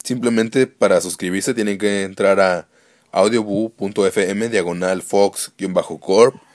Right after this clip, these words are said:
Entrar al ico-, y van a ver el icono que dice iTunes. Le dan clic, cliquean o no sé cómo, cómo le digan.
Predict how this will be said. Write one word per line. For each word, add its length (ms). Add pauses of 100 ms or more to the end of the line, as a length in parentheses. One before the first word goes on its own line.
(420)
Entrar 440
al 220
ico-, 300
y 260
van 160
a 40
ver 140
el 100
icono 360
que 120
dice 280 (140)
iTunes. 440 (1000)
Le 120
dan 180
clic, 420 (220)
cliquean 640
o 320 (960)
no 120
sé 220
cómo, 340
cómo 220
le 100
digan. 440